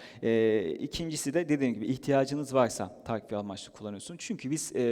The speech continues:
özellikle kilo artışı, kilo alımı ile ilgili yapılan çalışmalarda, e, takviye amaçlı kullanan insanlarda olumlu bir etkisi olmamış kilo alımına. E, yani balık yağı ne yazık ki, e, kilo alımınıza olumlu bir etkisi yok. Sadece sağlığı iyileştirmek için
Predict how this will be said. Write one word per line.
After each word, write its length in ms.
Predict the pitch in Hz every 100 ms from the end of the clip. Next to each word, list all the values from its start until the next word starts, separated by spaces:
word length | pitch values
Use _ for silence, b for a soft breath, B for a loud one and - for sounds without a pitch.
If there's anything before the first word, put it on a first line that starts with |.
| 113
özellikle 640 | 120 131 147 143 151 151 -
kilo 220 | - 147
artışı, 400 | 123 117 113 -
kilo 180 | - 143
alımı 260 | 127 139 143
ile 100 | 127
ilgili 180 | 107 110
yapılan 340 | 113 131 123
çalışmalarda, 720 | 120 123 117 131 117 110 147 - B B B 113
e, 460 | 107 98 71 64 -
takviye 340 | 139 139 139
amaçlı 340 | 120 101 123
kullanan 340 | - 123 123 120
insanlarda 540 | 131 139 123 120 135
olumlu 440 | 131 135 139 143 135
bir 120 | 120
etkisi 380 | 127 - - 147
olmamış 380 | 117 101 101
kilo 240 | - 113 98
alımına. 380 | 101 98 123 175 B B B
E, 80 | 107
yani 420 | 95 120 139 131
balık 300 | 135 147 -
yağı 160 | 123 135 - -
ne 80 | 123
yazık 340 | 123 117 117
ki, 220 | - 151 165 -
e, 580 | 104 98 95 82 80 123
kilo 260 | - 131
alımınıza 500 | 117 123 113 110 139
olumlu 380 | - 123 117 113
bir 60 | 107
etkisi 380 | 107 - - 131
yok. 160 | 131
Sadece 280 | - 127 120
sağlığı 420 | - 120 120 120
iyileştirmek 580 | 117 117 117 - 113 101
için 200 | -